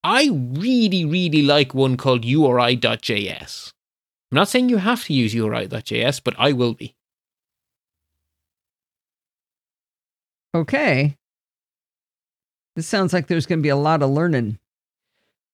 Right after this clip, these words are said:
Speaker 1: There
Speaker 2: I learn
Speaker 1: are,
Speaker 2: a lot
Speaker 1: well,
Speaker 2: when,
Speaker 1: yeah,
Speaker 2: when
Speaker 1: so
Speaker 2: we do
Speaker 1: there's
Speaker 2: these.
Speaker 1: two, there's two pieces of thing you definitely have to learn, right? So I haven't told you how the J-, JavaScript asks the browser for the current U R L, but I am telling you it's possible, so you don't have to Google that.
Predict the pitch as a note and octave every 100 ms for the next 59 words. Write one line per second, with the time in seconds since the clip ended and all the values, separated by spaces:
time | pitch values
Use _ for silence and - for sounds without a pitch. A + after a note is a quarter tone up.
0 | - C#4 C#4 C#4 A#3+ B3 B3 - G#3+ F#3+
1 | D#3+ G3 A3 G#3+ C#4 - E3 D3+ D3 D#3+
2 | B2 G#2 F2 - - B3 B3 G3+ F#3 -
3 | A#3 A#3 - E3+ D#3+ D#3 - F3 D#3+ C#3+
4 | C3+ D#3 E3 C#3+ C3+ C3+ D3 A#2+ A#2+ C3
5 | C#3 C3+ F3 A3 F3 F#3 E3+ D#3 C3+ A#2
6 | C#3 G#3+ B2+ A#2+ B2 B2+ B2 C#3 C3 B2
7 | C3+ B2 B2 B2 B2+ - A#2+ A#2+ - A#2+
8 | A#2+ B2 A#2+ A#2+ A#2+ B2 A#2 A#2 A2+ A#2+
9 | E3 C3+ B2 F3+ G#3 A3 G#3+ E3 B2+ F3
10 | F3+ A2+ B2 - B2 C3 B2+ B2+ C3+ A2+
11 | B2 B2+ C3